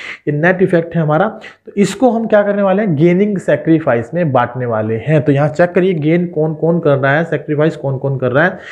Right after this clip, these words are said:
उसके लिए मैंने आपको सिंपल सा मेथड दिया ही है, आप इसको ऐसे भी कैलकुलेट कर लें गेनिंग सैक्रिफाइस को। मैं यहाँ बॉक्स बनाकर समझा देता हूँ।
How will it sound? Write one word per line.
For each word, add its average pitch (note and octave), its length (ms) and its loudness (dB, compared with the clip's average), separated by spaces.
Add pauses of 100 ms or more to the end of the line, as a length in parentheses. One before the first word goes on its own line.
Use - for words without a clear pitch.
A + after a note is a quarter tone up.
(300)
उसके F#3 280 2
लिए G#3 120 4
मैंने G3+ 160 -2
आपको F#3+ 180 -2
सिंपल F3 360 0
सा F3+ 120 -2
मेथड D3+ 280 -2
दिया B2+ 220 0
ही D#3 120 6
है, G3 300 2 (400)
आप C#3+ 180 0
इसको D#3+ 240 2
ऐसे D3+ 220 2
भी F3 100 2
कैलकुलेट E3+ 360 2
कर E3+ 120 2
लें F3 180 2
गेनिंग E3 220 2
सैक्रिफाइस E3 500 -2
को। F#3+ 100 -6
मैं F3+ 140 2
यहाँ E3 180 4
बॉक्स D3+ 260 2
बनाकर D3 280 -4
समझा C#3+ 260 -2
देता C#3+ 220 0
हूँ। G3 200 -8